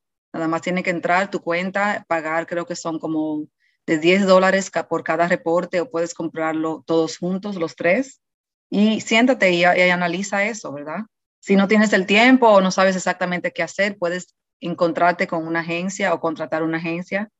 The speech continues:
que te ayude con ese proceso. Pero es algo muy importante porque no quieres gastar tiempo en empezar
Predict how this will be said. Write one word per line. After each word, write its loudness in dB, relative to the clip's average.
que 2
te 4
ayude 4
con 2
ese 0
proceso. -6
Pero 0
es -2
algo 2
muy -2
importante -4
porque 4
no 2
quieres 2
gastar 0
tiempo -4
en -2
empezar -2